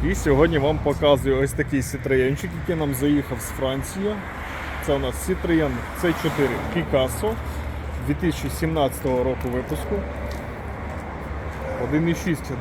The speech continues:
дизель потужністю в сто кінських сил, механічна коробка передач. Автомобіль ми віддаємо з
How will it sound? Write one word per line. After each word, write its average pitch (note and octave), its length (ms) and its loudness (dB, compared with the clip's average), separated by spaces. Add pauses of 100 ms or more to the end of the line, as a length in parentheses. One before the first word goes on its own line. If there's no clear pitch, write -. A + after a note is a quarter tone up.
дизель D3+ 280 4 (100)
потужністю - 640 0
в - 20 -6
сто D#3+ 340 2
кінських C3+ 380 -2
сил, A#3 260 2
механічна D3 560 -2 (100)
коробка C#3 420 0 (260)
передач. C3 480 0 (2750)
Автомобіль D#3 460 0
ми C#3 100 2
віддаємо C3 460 2
з - 80 -8